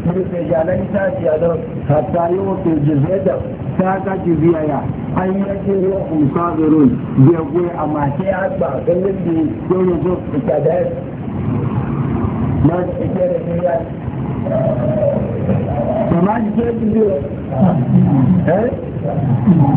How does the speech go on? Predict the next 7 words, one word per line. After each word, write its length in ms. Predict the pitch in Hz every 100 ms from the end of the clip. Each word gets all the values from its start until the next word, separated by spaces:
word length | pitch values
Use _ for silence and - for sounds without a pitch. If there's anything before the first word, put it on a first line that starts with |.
| 175 185 202 190 185 - - - - - - 110 - - - - - - -
Ewo, 300 | 214 226 262 269 - 208 208 214 208 -
to, 180 | 214 233 - - -
dole 340 | 466 370 -
ewo 220 | 480 494 -
jika. 300 | - 247 220 - - - - - - - - - - - - - - 175 170 117 104 - 175 175 - 175 170
Eh? 200 | 175 240 - - - - - - - - - - - - - - 170 165 175 - - - 135 - 131 - 160 - 143 139 131 131 - - - - -
Hmm? 260 | 151 233